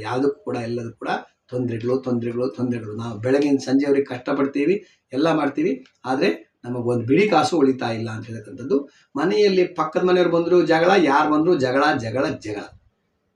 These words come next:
ಏನು ಮಾಡಿದ್ರು ಜಗಳ, ಹೊರಗಡೆ ಹೋದ್ರು ಜಗಳ. ಗಾಡಿ ತಗೊಂಡು ನೀವು ಸರಿಯಾಗಿ ಹೋಗ್ತಾ ಇರ್ತೀರಾ, ಆದ್ರೆ ಯಾರೋ ಮೂರನೇವ್ರು ಬಂದು ನಿಮ್ಮನ್ನು ಮಾತಾಡಿಸ್ಬಿಟ್ಟು ಜಗಳ ಮಾಡ್ತಕ್ಕಂಥದ್ದು, ಅಥವಾ ನಿಮ್ಗೆ ಹಿಂದೆ ಅವರೇ ಹೊಡೆದ್ಬಿಟ್ಟು ನಿಮ್ಗೆ,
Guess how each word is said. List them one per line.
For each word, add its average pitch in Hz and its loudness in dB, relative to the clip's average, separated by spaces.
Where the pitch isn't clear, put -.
ಏನು 170 6
ಮಾಡಿದ್ರು 208 4
ಜಗಳ, 160 2
ಹೊರಗಡೆ 139 2
ಹೋದ್ರು 143 2
ಜಗಳ. 123 -4
ಗಾಡಿ 120 -2
ತಗೊಂಡು 139 0
ನೀವು 160 2
ಸರಿಯಾಗಿ 156 0
ಹೋಗ್ತಾ 139 0
ಇರ್ತೀರಾ, 139 -4
ಆದ್ರೆ 135 2
ಯಾರೋ 135 0
ಮೂರನೇವ್ರು 147 2
ಬಂದು 131 0
ನಿಮ್ಮನ್ನು 139 2
ಮಾತಾಡಿಸ್ಬಿಟ್ಟು 127 -2
ಜಗಳ 131 0
ಮಾಡ್ತಕ್ಕಂಥದ್ದು, 113 -6
ಅಥವಾ 160 -2
ನಿಮ್ಗೆ 127 6
ಹಿಂದೆ 139 4
ಅವರೇ 170 8
ಹೊಡೆದ್ಬಿಟ್ಟು 180 6
ನಿಮ್ಗೆ, 165 4